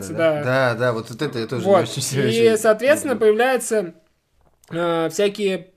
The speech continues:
Speaker 1: такие стандартные процедуры, какие-то ты, ты должен делать, как будто бы обязательно. Но на
Speaker 2: Мгм.
Speaker 1: самом деле ты их не должен делать, просто это так
Speaker 2: Мгм.
Speaker 1: сложилось.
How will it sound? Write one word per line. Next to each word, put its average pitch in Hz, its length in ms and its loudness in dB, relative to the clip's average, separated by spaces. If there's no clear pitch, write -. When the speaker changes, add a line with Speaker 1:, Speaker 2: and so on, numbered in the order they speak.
Speaker 1:
такие 170 480 -6
стандартные 202 680 0
процедуры, 190 580 -6
какие-то 196 340 -10
ты, 196 260 -6
ты 196 160 -10
должен 196 360 0
делать, 247 320 0
как 185 120 -6
будто 214 220 -4
бы 190 120 0
обязательно. 185 500 -2
Но 170 80 -8
на 170 60 -6
Speaker 2:
Мгм. - 80 -4
Speaker 1:
самом 214 200 0
деле 226 240 2
ты 214 200 2
их 214 100 -10
не 214 80 -2
должен 269 340 -2
делать, 202 240 -2
просто 226 240 -2
это 190 120 -10
так 196 100 -2
Speaker 2:
Мгм. 98 80 -10
Speaker 1:
сложилось. 196 520 -2